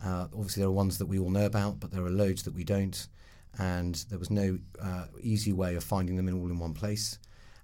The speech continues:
And secondly, I think, as you say, there was just the, the, the, the process of, of was just not, not automated, very inefficient and manual.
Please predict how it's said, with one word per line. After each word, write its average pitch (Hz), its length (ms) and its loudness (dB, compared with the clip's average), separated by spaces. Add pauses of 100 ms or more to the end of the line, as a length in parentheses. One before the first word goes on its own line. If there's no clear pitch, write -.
(140)
And 87 600 0 (540)
secondly, 95 540 2
I 87 60 -2
think, 87 260 -2
as 90 160 -6
you 90 60 -4
say, 87 200 0
there 85 140 -2
was 82 120 -4
just - 280 -6
the, 87 180 -2
the, 90 160 -6
the, 82 160 -8
the 87 140 -8
process 90 520 -2
of, 85 280 -6 (500)
of 87 440 -4
was 87 120 -4
just - 180 -4
not, 98 260 2
not 92 180 0
automated, 82 580 -4
very 87 440 -2
inefficient 82 560 -4
and 87 80 -4
manual. 80 400 -2